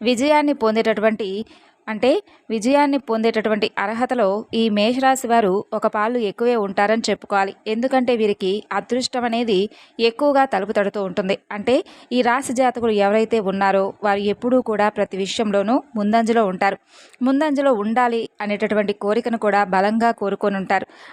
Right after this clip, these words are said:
అంటే ఈ రాశి వారు ఎక్కువగా అదృష్టాన్ని భగవంతుడు కూడా వరిస్తూ ఉండేలాగా చేస్తాడు.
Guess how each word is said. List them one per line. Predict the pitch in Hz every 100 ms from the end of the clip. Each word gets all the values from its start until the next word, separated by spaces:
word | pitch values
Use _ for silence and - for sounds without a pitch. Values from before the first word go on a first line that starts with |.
| -
అంటే | 240 262 214 226 - - -
ఈ | 254
రాశి | 233 247 262
వారు | 277 262 196 202 -
ఎక్కువగా | 214 - 269 247 190 202 -
అదృష్టాన్ని | 196 196 240 247 240 226 202 196 - _ -
భగవంతుడు | 226 226 269 277 254
కూడా | 226 208 208 214 -
వరిస్తూ | 190 202 226 226 240
ఉండేలాగా | 214 202 202 202 202
చేస్తాడు. | 202 196 196 208 196